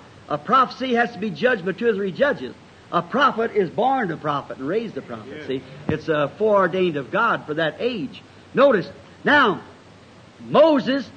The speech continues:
Speaker 1: being this one that God had raised up,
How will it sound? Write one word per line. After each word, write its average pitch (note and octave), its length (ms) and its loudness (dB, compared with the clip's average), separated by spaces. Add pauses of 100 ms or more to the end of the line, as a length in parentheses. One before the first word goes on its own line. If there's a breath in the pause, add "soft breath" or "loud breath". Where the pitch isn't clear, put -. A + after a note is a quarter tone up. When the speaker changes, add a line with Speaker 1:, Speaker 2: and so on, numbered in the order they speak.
(580)
Speaker 1:
being D#4 340 6
this D#4+ 220 2
one C4 320 2
that F#3 220 2
God C#4+ 360 6 (320 loud breath)
had G#3 200 2
raised C4+ 520 4
up, B3 460 2